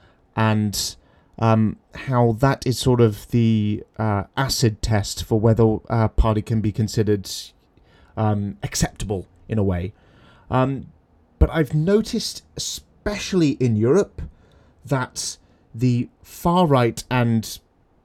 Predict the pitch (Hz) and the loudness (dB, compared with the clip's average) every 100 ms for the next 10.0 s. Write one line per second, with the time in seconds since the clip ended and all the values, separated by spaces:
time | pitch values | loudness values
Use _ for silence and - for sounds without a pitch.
0 | _ _ - 175 135 - 117 101 120 127 | _ _ 2 2 2 2 2 6 6 6
1 | 113 107 - 113 113 113 - 110 120 127 | 2 0 0 0 0 -2 -2 0 0 -2
2 | - - 104 101 101 101 98 127 113 90 | 0 0 0 -6 -8 -8 -2 2 2 0
3 | 90 - - - 127 - - 110 101 - | -8 -16 -20 -6 -4 -2 -2 -2 -2 -4
4 | 98 104 98 98 - 107 95 - 101 92 | -4 -2 -4 -6 -8 -6 -6 -4 -4 0
5 | 123 131 - 113 110 - 101 95 - - | 0 2 4 4 2 -2 -4 -4 -6 -6
6 | 104 98 95 - - - _ - 113 104 | -4 -4 -6 -8 -20 -20 _ -2 0 2
7 | 101 - 104 98 98 104 101 104 98 104 | 2 0 -2 -2 -2 -6 -6 -4 -2 0
8 | - - 120 117 113 107 98 123 113 113 | 0 4 6 6 4 4 2 0 2 2
9 | 95 - 104 98 - 101 104 110 101 98 | 4 2 2 -2 -2 -2 -2 0 0 0